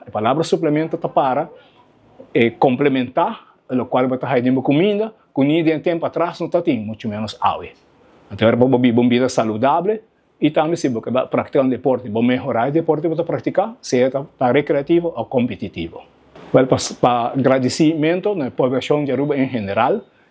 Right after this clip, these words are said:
e são que nossos clientes cabem, e são que também viram nossos clientes, sempre todo dia nós temos cliente novo.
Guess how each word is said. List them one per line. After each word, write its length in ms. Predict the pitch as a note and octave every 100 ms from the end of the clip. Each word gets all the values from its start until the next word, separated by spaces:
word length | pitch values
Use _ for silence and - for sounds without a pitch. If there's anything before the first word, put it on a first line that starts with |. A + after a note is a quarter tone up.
| -
e 80 |
são 160 | G#2+ C3
que 80 | C3+
nossos 220 | B2+ B2+
clientes 340 | B2 B2+ C3+
cabem, 340 | B2+ B2 A2+ G#2+
e 20 |
são 180 | - A#2+
que 80 | B2+
também 240 | A#2 B2+
viram 340 | A2 A#2+ G#2+
nossos 220 | B2+ C3+ -
clientes, 480 | D3+ E3+ B3+ C#4 -
sempre 420 | - - A#2+ C3+
todo 180 | - C3
dia 180 | B2 A#2+
nós 160 | A2+
temos 200 | G#2+ F#2+
cliente 320 | G#2 G#2 A2
novo. 340 | A2+ C3+ G3